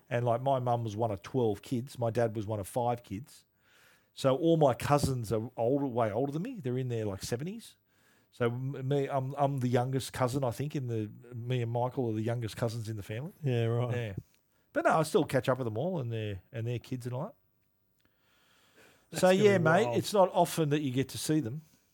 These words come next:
Speaker 2: No, absolutely not.
Speaker 1: Yeah. So it's, uh, it's gonna be cool.
Speaker 2: Jo's just loving it. <laughs> What's she gonna do with herself?
Speaker 1: No, no, we're going away
Speaker 2: Bloody
Speaker 1: together
Speaker 2: girls'
Speaker 1: later this year.
Speaker 2: weekends
Speaker 1: No,
Speaker 2: and
Speaker 1: we're gonna go,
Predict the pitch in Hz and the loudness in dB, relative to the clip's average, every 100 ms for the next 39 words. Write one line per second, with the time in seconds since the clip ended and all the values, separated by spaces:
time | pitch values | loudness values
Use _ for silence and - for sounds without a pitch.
0 | _ 202 175 120 139 123 123 196 170 143 | _ 0 0 0 -2 -4 -2 -4 -6 -8
1 | 92 - _ _ _ _ _ - 123 113 | -8 -14 _ _ _ _ _ -8 -6 -4
2 | 104 - 123 110 104 123 117 156 143 - | -6 -8 -6 -6 -6 -10 -10 -8 -8 -12
3 | 127 _ _ _ _ _ _ _ _ _ | -20 _ _ _ _ _ _ _ _ _
4 | - 131 117 - - - - - 170 - | -10 -8 -8 -10 -20 -20 -20 -20 -20 -20
5 | - - 233 - 208 - - - - 131 | -20 -12 -10 -10 -12 -12 -10 -12 -8 -8
6 | - - - - 151 113 95 123 185 233 | -6 -8 -8 -2 0 0 -4 -2 0 2
7 | - - 160 165 165 202 208 190 160 151 | 0 0 4 6 6 4 4 4 6 6
8 | 147 151 135 139 214 220 143 - 135 220 | 4 4 6 8 8 10 10 10 8 6
9 | 226 214 165 131 156 160 143 135 131 | 8 6 6 4 4 2 2 4 4